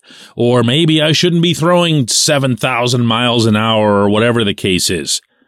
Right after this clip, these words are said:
You just go out there and just let it loose. And I feel if we can get a combination of Roansy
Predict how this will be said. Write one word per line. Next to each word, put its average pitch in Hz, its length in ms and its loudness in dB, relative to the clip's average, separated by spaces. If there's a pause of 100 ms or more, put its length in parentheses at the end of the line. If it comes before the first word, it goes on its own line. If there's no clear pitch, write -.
(760)
You 143 180 -2
just 170 500 -4
go 156 200 0
out 131 260 -2
there 139 220 -2
and 92 280 -8
just 139 460 -2 (220)
let 104 340 -2
it 110 180 -2 (120)
loose. 90 680 -2 (1200)
And 98 140 -8 (340)
I 196 300 -2
feel - 580 -6 (840)
if 90 160 -6
we 123 220 0
can 190 200 -2
get 170 160 2
a 156 80 -2
combination 147 840 0
of 104 120 0
Roansy 104 800 0